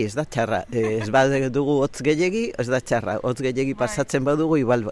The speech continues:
Speaker 1: igual bai.
Speaker 2: Bueno, D vitaminarik momentuz ez dugu askorik hartuko, ez?
Speaker 1: Ez, eta ez dago ez euririk, eta ez haizerik, momentuz goxo gaude.
Speaker 2: Ba, Maribel, eh, laringitisa, eh, aipatuko dugu gaurkoan, ez dakit oso ohikoa den,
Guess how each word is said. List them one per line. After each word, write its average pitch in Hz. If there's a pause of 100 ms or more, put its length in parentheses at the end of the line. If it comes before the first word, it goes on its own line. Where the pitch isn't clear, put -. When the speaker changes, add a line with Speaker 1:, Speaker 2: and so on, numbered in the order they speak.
Speaker 1:
igual 123
bai. 90
Speaker 2:
Bueno, 208
D 220
vitaminarik 240
momentuz 220
ez 214
dugu 208
askorik 214
hartuko, 196
ez? 214 (120)
Speaker 1:
Ez, 151
eta 107
ez 101
dago 104
ez 123
euririk, 196 (240)
eta 123
ez 135
haizerik, 190 (120)
momentuz 143 (100)
goxo 127
gaude. 87 (220)
Speaker 2:
Ba, 196
Maribel, 196
eh, 196
laringitisa, 196 (140)
eh, 185
aipatuko 196
dugu 185
gaurkoan, 185
ez 269
dakit 220
oso 208
ohikoa 190
den, 226